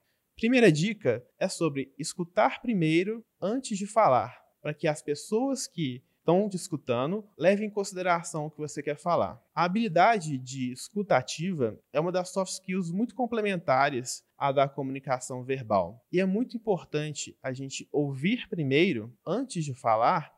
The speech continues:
porque é o momento pra gente entender quem é o outro, quem é o público com quem nós estamos falando.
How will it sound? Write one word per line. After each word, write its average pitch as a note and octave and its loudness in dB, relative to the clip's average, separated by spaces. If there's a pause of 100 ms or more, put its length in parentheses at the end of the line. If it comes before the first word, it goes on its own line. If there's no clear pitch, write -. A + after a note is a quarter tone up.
porque - -6
é F#3+ 4
o G#3 0
momento G#3 -2
pra F#3+ -2
gente G3 -6
entender G3+ 2
quem F#3 -4
é D#3+ -2
o C#3 0
outro, B2+ -4
quem F3 -4
é F3 -4
o F3+ -6
público F3+ -2
com D#3 0
quem D3+ -2
nós C3+ -6
estamos C3 -12
falando. G#2+ 0